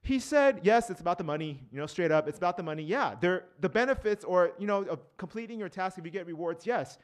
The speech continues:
There's not no place for you getting rewarded for something earthly. But he's like, "Man, you know, I, I've been in this for a long time. You know, I just wanna, you know, pick up my guys, give 'em a boost. I want us to play hard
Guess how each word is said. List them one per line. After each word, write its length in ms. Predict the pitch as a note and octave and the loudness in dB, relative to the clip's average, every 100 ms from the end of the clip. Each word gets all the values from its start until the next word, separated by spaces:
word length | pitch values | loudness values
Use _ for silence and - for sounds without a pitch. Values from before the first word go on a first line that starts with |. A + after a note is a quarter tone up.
| _ _ _ | _ _ _
There's 300 | D#3 E3+ E3+ | -4 -4 -2
not 260 | G#3 G#3 | -2 0
no 200 | E3 F3+ | 0 0
place 600 | F#3 - G#3+ D3 B2+ - C#3 | -2 -4 -2 -2 -4 -12 -10
for 140 | D#3 | -6
you 200 | D3 F3 | -6 -6
getting 280 | F3+ F3 E3+ | -6 -8 -6
rewarded 640 | D3+ A#2+ D#3 G#3 D3+ A#2+ C3 _ _ _ | -8 -8 -6 -4 -4 -6 -10 _ _ _
for 140 | C3+ | -12
something 460 | - C#3 C3 B2+ A#2 | -8 -8 -8 -10 -8
earthly. 500 | D3+ F3+ - G2 F2+ _ _ _ _ _ _ _ _ _ | -8 -8 -10 -16 -16 _ _ _ _ _ _ _ _ _
But 100 | D3 | -12
he's 180 | F3 G#3 | -10 -6
like, 200 | F#3+ C#3+ _ _ _ _ _ _ | -6 -6 _ _ _ _ _ _
"Man, 360 | - G#3 G#2 F#2+ _ _ _ _ _ _ _ _ _ _ - | -12 -10 -10 -14 _ _ _ _ _ _ _ _ _ _ -12
you 40 | |
know, 80 | C#3 | -8
I, 160 | A2 G2 | -8 -10
I've 160 | D3 D#3+ | -10 -10
been 100 | F#3+ | -10
in 80 | E3+ | -10
this 160 | D#3+ | -10
for 80 | C#3+ | -8
a 60 | B2 | -8
long 200 | C3 C#3+ | -8 -10
time. 380 | C3+ B2 D#3+ D#3+ _ _ _ _ | -12 -12 -14 -20 _ _ _ _
You 60 | C3 | -12
know, 80 | - | -6
I 140 | D3 | -6
just 180 | F3+ G#3+ | -6 -8
wanna, 320 | F3 E3 C3+ G#2+ | -8 -6 -8 -8
you 80 | |
know, 280 | A#2+ G#2+ A2 _ _ | -8 -8 -10 _ _
pick 180 | D#3+ D#3+ | -8 -8
up 120 | D#3 | -8
my 140 | C3+ | -10
guys, 500 | A2+ A#2+ C3 C#3 C#3 _ | -10 -8 -8 -10 -12 _
give 180 | C#3+ D3 | -10 -8
'em 80 | D3+ | -8
a 60 | |
boost. 420 | B2 B2 D#3 - - | -10 -8 -10 -10 -12
I 120 | B2 | -10
want 200 | B2+ D3+ | -8 -8
us 120 | D#3+ | -10
to 100 | C#3 | -12
play 220 | - B2+ | -10 -8
hard 380 | B2 A2+ A2+ D#3 | -8 -6 -6 -6